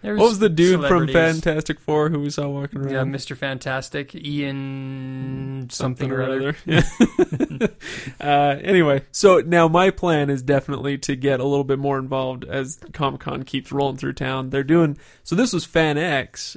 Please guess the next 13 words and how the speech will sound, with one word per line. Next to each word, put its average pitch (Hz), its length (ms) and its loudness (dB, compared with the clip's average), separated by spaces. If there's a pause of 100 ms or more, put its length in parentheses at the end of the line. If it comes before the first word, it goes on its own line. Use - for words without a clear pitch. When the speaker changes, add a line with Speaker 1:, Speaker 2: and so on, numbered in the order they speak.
Speaker 2:
and, 127 480 -6
uh, 104 300 -4
I 143 80 -2
think 139 200 -4
you 143 60 0
and 139 100 0
I 135 80 0
should 135 180 -8
definitely 139 300 -4
get 135 140 -6
involved 131 420 -4
in 131 380 -4
Comic-Con - 800 -6